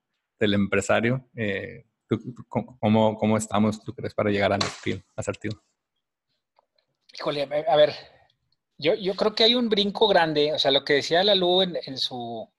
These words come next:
Speaker 2: en su libro este de Reinventando Organizaciones, que está buenísimo, pues es como de alguna manera vamos, vamos evolucionando la conciencia social de la organización, ¿no? Este, entonces,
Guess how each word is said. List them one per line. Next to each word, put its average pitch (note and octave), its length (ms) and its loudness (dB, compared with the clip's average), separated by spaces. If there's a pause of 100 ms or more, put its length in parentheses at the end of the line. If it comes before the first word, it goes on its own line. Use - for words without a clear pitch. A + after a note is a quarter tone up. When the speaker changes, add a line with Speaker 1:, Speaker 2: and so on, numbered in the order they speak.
Speaker 2:
en B2 100 -12
su - 120 -8
libro C#3+ 180 0
este D3+ 480 -2
de A#2+ 520 -12 (220)
Reinventando B2+ 460 -2
Organizaciones, C3 460 -2
que - 40 -10
está - 160 -8
buenísimo, C3 540 -8 (880)
pues C#3 160 0
es D3+ 100 2
como F#3+ 280 2
de F3+ 80 0
alguna F3 220 -2
manera F3 140 2
vamos, F3 360 0
vamos D#3 280 2
evolucionando C#3+ 640 -4
la D#3 140 0
conciencia D3 920 0
social C#3+ 840 -2
de B2+ 140 -2
la A#2+ 60 -4
organización, A#2+ 500 -8
¿no? B2+ 160 -16 (540)
Este, - 560 -16 (200)
entonces, - 600 -2